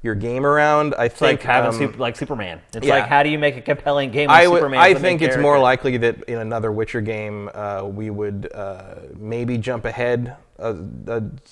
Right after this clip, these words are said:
Speaker 1: significant number of years from the end of The Witcher three, and you just create another Witcher. Or they could go further back, because, um, sort of the, the backstory of the Witcher thing
Speaker 2: Play as, like, Geralt is, like, a preteen?
Speaker 1: Geralt. Geralt.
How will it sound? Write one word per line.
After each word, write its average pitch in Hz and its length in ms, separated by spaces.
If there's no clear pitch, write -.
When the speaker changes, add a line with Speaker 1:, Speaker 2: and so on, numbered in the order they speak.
Speaker 1:
significant 117 580
number 113 240
of 107 80
years 110 480
from 110 220
the 107 80
end 110 140
of 104 60
The 107 60
Witcher 110 240
three, 104 480
and 101 340
you 104 80
just 104 220
create 107 340
another 104 240
Witcher. 110 400
Or 190 260
they 165 140
could 135 180
go 123 220
further 113 380
back, 104 440
because, 107 540
um, 101 460
sort 170 280
of 151 100
the, 139 80
the 123 140
backstory 170 720
of 135 100
the 123 80
Witcher 156 580
thing 156 200
Speaker 2:
Play 139 220
as, 127 120
like, 131 220
Geralt 113 520
is, 120 200
like, 113 260
a 107 60
preteen? 117 380
Speaker 1:
Geralt. 123 560
Geralt. 110 560